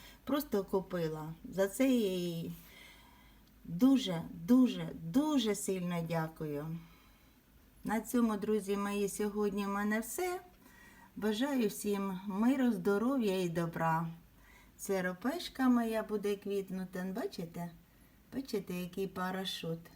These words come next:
І ще трішечки, і вона розкладе, он там на горі оту антенну, розкладе на такі три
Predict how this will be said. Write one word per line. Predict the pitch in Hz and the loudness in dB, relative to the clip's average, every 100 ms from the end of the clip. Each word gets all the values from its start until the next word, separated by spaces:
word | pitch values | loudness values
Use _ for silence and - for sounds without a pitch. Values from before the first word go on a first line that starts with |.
| - - | -20 -10
І | 202 | -6
ще | 196 226 | -4 -2
трішечки, | 214 294 339 220 190 - 185 | -4 -6 -6 -4 -6 -6 -6
і | 175 | -6
вона | 175 180 196 226 226 - - - - | -4 -4 0 0 -2 -6 -20 -20 -10
розкладе, | - 208 208 - 202 190 208 226 220 185 185 | -4 -2 -4 -2 -2 0 0 2 2 2 -2
он | 190 | -4
там | 190 190 185 | -2 -2 0
на | 185 | -2
горі | 185 185 196 196 | -2 -2 0 0
оту | 185 175 180 | -2 -6 -2
антенну, | 180 180 175 226 233 202 175 | 0 0 -2 0 0 0 -2
розкладе | 175 - 175 165 202 208 208 - - - - | -4 -4 -2 -2 -2 -2 -6 -18 -20 -14 -6
на | 175 185 180 | 0 0 0
такі | - 180 - 196 | -2 -6 -4 -6
три | - 190 190 170 | -4 -2 0 -2